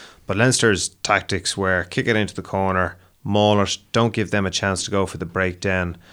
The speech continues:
and don't give them a chance to get into your own territory. And I think we'll kick the leather off the, off the ball. So to that end, I think,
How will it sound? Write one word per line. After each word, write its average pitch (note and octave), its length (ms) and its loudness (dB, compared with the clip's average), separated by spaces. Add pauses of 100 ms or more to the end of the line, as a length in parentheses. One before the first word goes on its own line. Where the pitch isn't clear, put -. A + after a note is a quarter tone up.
(420)
and F2+ 720 0 (260)
don't G#2 200 0
give G2 140 -2
them F#2+ 140 -2
a F2+ 40 -6
chance G2+ 280 0
to - 80 -6
get G2+ 140 0
into G2+ 220 -2
your F#2+ 80 -2
own F#2+ 160 -2
territory. B2 500 2 (300)
And - 120 -4
I G2+ 80 4
think G2 200 -2
we'll F#2 100 -6
kick F#2 240 -8
the F#2 80 -8
leather F2+ 300 2
off E2+ 240 -6
the, C#2+ 80 -10 (100)
off F#2 220 -2
the - 80 -8
ball. E2+ 340 -4 (320)
So G2 880 4 (520)
to A2 140 0
that C#3 240 6
end, C3 720 4 (880)
I - 40 -10
think, C#3 240 0